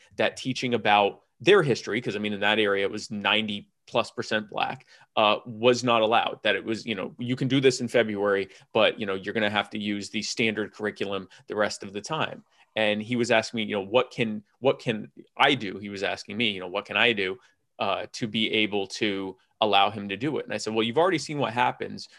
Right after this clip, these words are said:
when someone that you send to the White House decides what your schooling looks like. Decisions are made for your schooling by people who don't care about you. At best, they are apathetic to your situation.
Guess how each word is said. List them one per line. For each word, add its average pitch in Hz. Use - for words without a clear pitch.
when 117
someone 127
that 113
you 110
send 120
to 113
the 101
White 117
House 98
decides 113
what 110
your 107
schooling 147
looks -
like. -
Decisions 139
are 127
made 120
for 131
your 135
schooling 104
by 135
people 135
who 135
don't 113
care 143
about 95
you. -
At 120
best, 151
they 123
are 110
apathetic 104
to 101
your 95
situation. 113